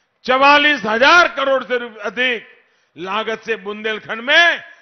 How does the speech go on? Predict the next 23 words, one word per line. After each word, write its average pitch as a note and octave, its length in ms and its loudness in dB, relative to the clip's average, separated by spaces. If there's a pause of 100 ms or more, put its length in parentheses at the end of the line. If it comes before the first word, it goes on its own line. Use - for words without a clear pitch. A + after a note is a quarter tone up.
(260)
खेत E4+ 340 4
खेत F#4 460 2
तक E4 440 2 (440)
पानी A3+ 340 -4
पहुंचाया G3+ 680 -6
जाएगा। F3+ 480 -6
भाइयों, A3+ 540 2 (300)
ये C4+ 280 4
काम C4 340 -2
हम F#3+ 200 -10
कर F3 200 -18
रहे D3+ 160 -20
हैं। A2 240 -20 (1300)
लेकिन E3 340 -12
साथियों, F3+ 580 -10 (1160)
आपको F#3 380 -6
ये G#3 160 -2
ध्यान G#3+ 360 -6
रखना A3+ 440 -6
है A3+ 220 -8 (840)
कि G#3+ 80 -12
परिवारवादियों A3 1160 -2
को A#3+ 800 0